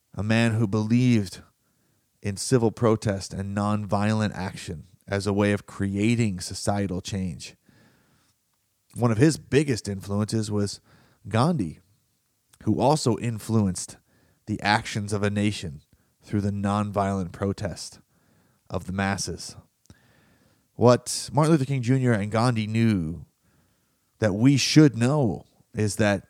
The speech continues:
violence is a cycle. Violence is a pattern that has no end. It will just continue and continue. Violence begets more violence, which begets more violence,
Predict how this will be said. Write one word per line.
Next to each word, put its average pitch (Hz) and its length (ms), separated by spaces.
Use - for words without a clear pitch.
violence 107 600
is 104 140
a 110 60
cycle. 117 520
Violence 127 540
is 113 100
a 110 60
pattern 107 760
that 110 160
has 135 500
no 113 420
end. 92 460
It 120 100
will 127 180
just 135 340
continue 120 640
and 110 180
continue. 113 540
Violence 123 920
begets 120 680
more 113 540
violence, 104 880
which 107 260
begets 107 520
more 107 260
violence, 165 760